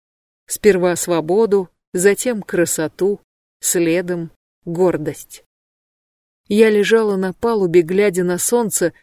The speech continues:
по которому так тосковала, и мне было на всё наплевать.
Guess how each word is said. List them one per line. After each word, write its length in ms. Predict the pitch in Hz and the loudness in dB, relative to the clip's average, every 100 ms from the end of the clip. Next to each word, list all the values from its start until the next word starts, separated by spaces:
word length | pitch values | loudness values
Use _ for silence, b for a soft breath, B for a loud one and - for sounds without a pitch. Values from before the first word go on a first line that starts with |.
| b _ - | b _ -8
по 80 | 202 | -4
которому 520 | 220 - 233 214 214 | -4 2 2 2 -2
так 320 | - 226 226 | -4 -4 -4
тосковала, 920 | - 202 - 202 185 196 180 151 147 - _ _ _ - | -6 -8 -6 -8 -6 -4 -4 -6 -10 -18 _ _ _ -4
и 100 | 196 | -2
мне 280 | 202 208 190 | 0 0 0
было 400 | 175 220 202 202 | 4 4 4 0
на 240 | 190 190 | -2 -6
всё 420 | - - 202 208 | -6 -8 -4 -4
наплевать. 1000 | 190 180 - 170 180 143 - - - _ | -6 -10 -8 -10 -8 -12 -16 -20 -20 _